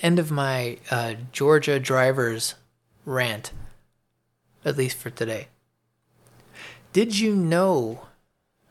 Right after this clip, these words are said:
I didn't, that you have the right to resist arrest in some states? I had no clue. I, and I read this story in the Atlanta Journal.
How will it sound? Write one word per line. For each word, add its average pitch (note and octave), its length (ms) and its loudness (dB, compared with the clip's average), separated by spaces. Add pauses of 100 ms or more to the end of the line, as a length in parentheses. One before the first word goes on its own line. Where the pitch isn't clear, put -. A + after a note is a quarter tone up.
I A#2+ 200 0
didn't, G#2+ 380 -8 (420)
that C3 260 -4
you D#3+ 220 -4
have D#3 320 -4
the B2 100 -8
right C#3+ 440 -8 (120)
to D#3+ 120 -6
resist D3 540 0
arrest C3+ 500 2
in C3 140 -4
some C#3+ 260 0
states? B2+ 380 -2
I C#3 100 -8
had D#3+ 160 -8
no D3 360 -2
clue. B2 380 -4
I, C3 180 -4 (100)
and C3+ 120 -6
I B2 60 -4
read C#3 320 -2
this D3 180 2
story C#3+ 640 -2
in B2+ 240 -6
the A#2+ 100 -6
Atlanta B2 320 -4
Journal. A#2+ 520 -4